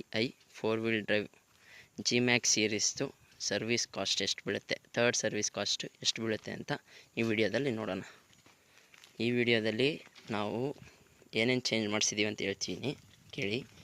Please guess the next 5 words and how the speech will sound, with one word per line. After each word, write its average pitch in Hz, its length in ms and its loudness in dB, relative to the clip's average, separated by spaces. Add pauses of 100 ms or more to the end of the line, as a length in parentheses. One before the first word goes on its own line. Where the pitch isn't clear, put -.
(340)
ಇಂಜಿನ್ 117 360 4
ಆಯಿಲು, 110 320 2 (1040)
ಇಂಜಿನ್ 113 320 2
ಆಯಿಲ್ 107 260 4
ಫಿಲ್ಟರು, 110 420 -2